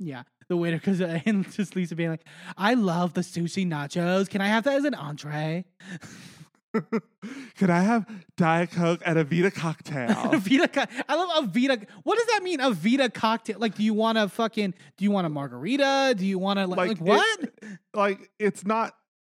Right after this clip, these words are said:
Speaker 2: Vita is not the name of a cocktail. It's,
Speaker 1: It's a
Speaker 2: it's,
Speaker 1: tequila
Speaker 2: it's
Speaker 1: brand.
Speaker 2: a tequila brand.
Speaker 1: It's your tequila brand.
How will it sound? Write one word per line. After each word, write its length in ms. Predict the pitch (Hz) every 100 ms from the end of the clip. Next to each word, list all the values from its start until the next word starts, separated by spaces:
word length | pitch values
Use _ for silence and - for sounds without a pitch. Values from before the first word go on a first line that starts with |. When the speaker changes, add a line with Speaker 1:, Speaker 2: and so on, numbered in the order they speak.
| _
Speaker 2:
Vita 340 | 196 165 233 247
is 220 | 190 175
not 200 | 190 190
the 60 | 170
name 260 | 175 175 151
of 80 |
a 40 | 131
cocktail. 760 | - 226 - - 143 135 -
It's, 480 | 170 160 - - - _ -
Speaker 1:
It's 160 | 214
a 40 | 214
Speaker 2:
it's, 140 | 180
Speaker 1:
tequila 380 | 226 - 320 233
Speaker 2:
it's 60 | 185
Speaker 1:
brand. 140 | 202
Speaker 2:
a 100 | 175
tequila 360 | 165 214 247 175
brand. 320 | 139 135 131
Speaker 1:
It's 80 | 127
your 200 | 220 294
tequila 420 | 185 202 190 165 165
brand. 360 | 190 165 202